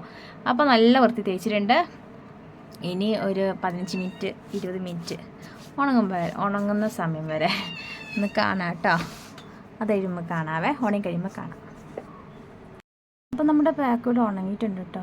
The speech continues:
അധികം സംസാരിക്കാൻ പാടില്ലേ, കാരണം നമുക്ക് ചുളിവുകളൊക്കെ വരും. അതുകൊണ്ട് ഞാനിങ്ങനെ ഇറുക്കി പിടിച്ച്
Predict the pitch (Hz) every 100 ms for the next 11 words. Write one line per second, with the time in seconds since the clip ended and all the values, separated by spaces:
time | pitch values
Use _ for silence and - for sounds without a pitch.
0 | 175 175 196 233 226 196 - 190 - 208
1 | 208 190 170 175 233 240 202 180 185 180
2 | 208 233 196 185 185 185 - 202 175 175
3 | 190 202 196 202 196 202 240 208 214 -
4 | 294 269 -